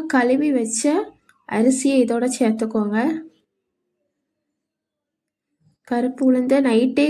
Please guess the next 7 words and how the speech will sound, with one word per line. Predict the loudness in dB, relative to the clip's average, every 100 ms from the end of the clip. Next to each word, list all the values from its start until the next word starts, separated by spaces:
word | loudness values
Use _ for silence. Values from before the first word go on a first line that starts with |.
| 4
ஊற | 4 2
வச்சிட்டிங்கன்னா | 0 -6 -2 -2 0 -2
இன்னுமே | -2 -2 0 0
நல்லா | 2 0 2
இருக்கும். | 0 -2 -4 -2 -4 -10 -20 -20 -20 -20 _ _ -6
நான் | -2
நைட்டு | -2 0 0